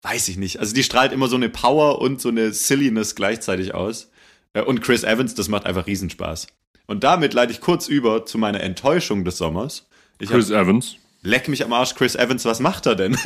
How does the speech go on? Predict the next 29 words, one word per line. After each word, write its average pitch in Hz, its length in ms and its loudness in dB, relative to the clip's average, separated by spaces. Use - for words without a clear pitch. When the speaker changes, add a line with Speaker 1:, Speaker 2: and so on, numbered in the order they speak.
Speaker 1:
Gerade 135 240 4
eben 147 160 2
lobe 175 260 4
ich 151 120 -6
ihn 110 100 -4
noch. 120 260 -2
Aber 120 200 2
gut, 139 200 0
da 120 100 4
kann 127 180 0
er, 127 120 0
glaub 123 140 0
ich, 120 100 -6
auch - 40 -6
nicht 117 120 -6
so 120 80 -6
viel 113 180 -6
dafür. 117 540 0
Ich 110 120 -4
hab 117 120 -2
mir 110 400 -4
Anfang 120 400 0
September, 104 500 -2
der 98 140 -4
lief 117 180 -6
schon 104 300 -6
seit 95 320 -6
Ende 101 220 -4
August, 107 360 -4